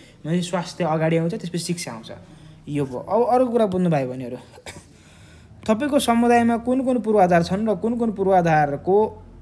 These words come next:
अहिले पनि अभाव छ, स्थानीय तहमा गएर खोजी गर्नुहोस् र प्राप्त विवरण कक्षामा प्रस्तुत गर्नुहोस्। तपाईँको समुदायमा कुन कुन पूर्वाधार कमी छ, बाटोघाटो, यातायात सुविधा छैन कि,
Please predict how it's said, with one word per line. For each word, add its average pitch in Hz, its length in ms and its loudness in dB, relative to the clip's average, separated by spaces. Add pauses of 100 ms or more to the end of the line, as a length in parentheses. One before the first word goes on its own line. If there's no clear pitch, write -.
(760)
अहिले 190 280 0
पनि 170 220 -4
अभाव 143 280 -2
छ, 214 260 -6 (320)
स्थानीय 208 360 -2
तहमा 165 280 0
गएर 147 260 0
खोजी 143 260 -6
गर्नुहोस् 151 380 -4
र 175 100 -4
प्राप्त 190 300 -4
विवरण 147 500 -4
कक्षामा 139 380 -12
प्रस्तुत 147 280 -12
गर्नुहोस्। - 340 -18
तपाईँको 226 360 -6
समुदायमा 185 500 -4
कुन 226 260 -6
कुन 254 160 -4
पूर्वाधार 190 320 0
कमी 156 240 -6
छ, - 100 -10
बाटोघाटो, 165 680 -2
यातायात 165 360 -2
सुविधा 170 280 -4
छैन 165 280 -4
कि, 165 200 -4